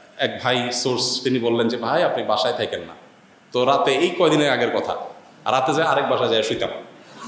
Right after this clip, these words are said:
এই কয়দিন আগের কথা। আগের বাসায় গিয়ে পালায় পালায় থাকতাম। একদিন আসরের পরে বাসার সামনে মোটরসাইকেলে দুইটা লোক আসছে। আমার বাসা এমন এক জায়গা,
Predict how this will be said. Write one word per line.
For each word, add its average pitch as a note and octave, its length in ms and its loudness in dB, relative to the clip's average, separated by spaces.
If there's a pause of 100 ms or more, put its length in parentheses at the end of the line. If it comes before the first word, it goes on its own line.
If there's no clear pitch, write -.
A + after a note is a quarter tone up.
(1000)
এই G#3 80 2
কয়দিন F3+ 300 0
আগের B2+ 280 0
কথা। F#2 180 -6 (840)
আগের D#3 180 0
বাসায় D3+ 260 2
গিয়ে D#3+ 220 -2
পালায় C#3+ 220 2
পালায় A#2+ 180 0
থাকতাম। G#2 300 -4 (520)
একদিন C#3+ 180 -2
আসরের D#3 420 2
পরে F3+ 220 2 (460)
বাসার C3 200 0
সামনে D3+ 340 0
মোটরসাইকেলে C3+ 480 0
দুইটা C3 200 -2
লোক B2+ 180 -2
আসছে। A#2+ 240 0
আমার C#3+ 220 -2
বাসা D3 280 -2
এমন F#3 200 -2
এক F#3 80 0
জায়গা, B2+ 500 -2